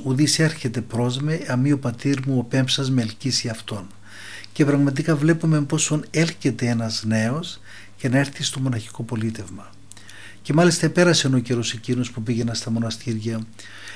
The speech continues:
μερικά φτωχά παιδιά συγγενών των μοναχών για να πάρουν ένα κομμάτι ψωμί, για να, ας πούμε, να σπουδάσουν. Εγώ θυμάμαι, ας πούμε,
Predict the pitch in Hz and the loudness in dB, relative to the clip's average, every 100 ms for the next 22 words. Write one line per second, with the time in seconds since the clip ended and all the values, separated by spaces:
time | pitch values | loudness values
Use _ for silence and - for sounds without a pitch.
0 | - - 139 131 147 143 - 135 135 127 | -14 2 4 4 2 0 0 0 2 2
1 | 131 117 113 123 127 120 127 113 123 117 | 2 0 2 2 4 2 2 4 4 4
2 | 120 120 117 113 117 113 113 113 110 - | 4 4 4 2 2 2 4 2 -2 -2
3 | 117 110 110 113 117 113 113 113 113 113 | -2 0 -2 -2 0 0 2 0 0 -2
4 | 110 113 - 120 110 104 107 110 - - | 0 -4 -4 0 0 2 0 -2 -8 -16
5 | - - - 123 117 110 110 - 131 123 | -18 -10 -2 0 0 -2 -4 0 4 4
6 | 120 - 135 117 117 113 - 117 120 123 | 4 2 2 6 6 4 -2 -2 -2 -2
7 | 123 135 135 127 131 123 117 - 147 | -2 -2 0 2 4 2 0 -2 -2